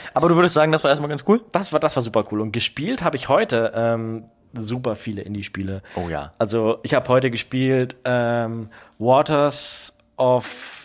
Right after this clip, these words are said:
Speaker 2: Salnemona oder so. Warte, Moment,
Speaker 1: Genau,
Speaker 2: ich
Speaker 1: Florum
Speaker 2: kann mir
Speaker 1: geht in die
Speaker 2: den
Speaker 1: Recherche, welchen
Speaker 2: Scheiße.
Speaker 1: Spieler gespielt hat. Es war wahrscheinlich einfach Skyrim.
Speaker 2: Es
Speaker 1: Sind wir
Speaker 2: war
Speaker 1: mal ehrlich.
Speaker 2: Waters of Salnamena, das
Speaker 1: Aha.
Speaker 2: ist richtig cool. Man hat noch kein offizielles Release-Datum,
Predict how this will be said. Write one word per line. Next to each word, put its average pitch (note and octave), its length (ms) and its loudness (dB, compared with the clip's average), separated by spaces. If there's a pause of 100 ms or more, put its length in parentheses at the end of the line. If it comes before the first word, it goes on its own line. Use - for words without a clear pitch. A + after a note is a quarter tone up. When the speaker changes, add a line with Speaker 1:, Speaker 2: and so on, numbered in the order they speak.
(160)
Speaker 2:
Salnemona B2+ 1900 0
oder E3+ 160 6
so. C3+ 160 0 (100)
Warte, A2+ 180 0
Moment, B2 240 2
Speaker 1:
Genau, A2 300 6
Speaker 2:
ich F2 60 0
Speaker 1:
Florum D#3+ 200 4
Speaker 2:
kann F3 40 4
mir D#3+ 60 4
Speaker 1:
geht D3 100 6
in - 60 2
die D3+ 40 2
Speaker 2:
den C3+ 60 6
Speaker 1:
Recherche, D3 300 4
welchen D3+ 180 2
Speaker 2:
Scheiße. A#2+ 80 2
Speaker 1:
Spieler E3 220 4
gespielt E3 380 -2
hat. A3+ 220 4 (200)
Es B2+ 180 -4
war D#3 140 6
wahrscheinlich D3 480 0
einfach B2 240 2
Skyrim. F2 420 2 (140)
Speaker 2:
Es C#3+ 80 0
Speaker 1:
Sind F3+ 100 6
wir - 60 8
Speaker 2:
war F#3 80 6
Speaker 1:
mal D#3+ 80 4
ehrlich. - 160 4
Speaker 2:
Waters F#3+ 320 4
of E3+ 180 2
Salnamena, C3 1040 4
das A2+ 140 4
Speaker 1:
Aha. G2 240 4
Speaker 2:
ist B2 160 -6
richtig C3+ 320 -4
cool. C3+ 140 -2
Man A#2 240 -2
hat D3+ 100 0
noch D#3+ 100 0
kein D3+ 160 -2
offizielles B2+ 600 -2
Release-Datum, A2 640 -4